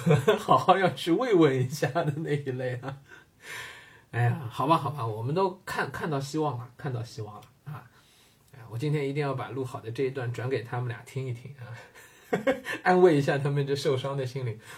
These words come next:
被封控了四十多天的受伤的心灵。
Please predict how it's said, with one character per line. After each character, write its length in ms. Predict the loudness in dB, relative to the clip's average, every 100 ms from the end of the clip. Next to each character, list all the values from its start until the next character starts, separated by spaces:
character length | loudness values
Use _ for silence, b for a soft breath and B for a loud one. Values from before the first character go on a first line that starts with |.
| 2
被 100 | 2
封 180 | 2 -2
控 160 | 0
了 100 | 0 0
四 180 | -2
十 120 | -2 -2
多 140 | -2
天 280 | 2 4 6
的 80 | 4
受 280 | 2 2
伤 360 | 0 0 0 4
的 120 | 2
心 320 | 2 -4 -4 -2
灵。 200 | -4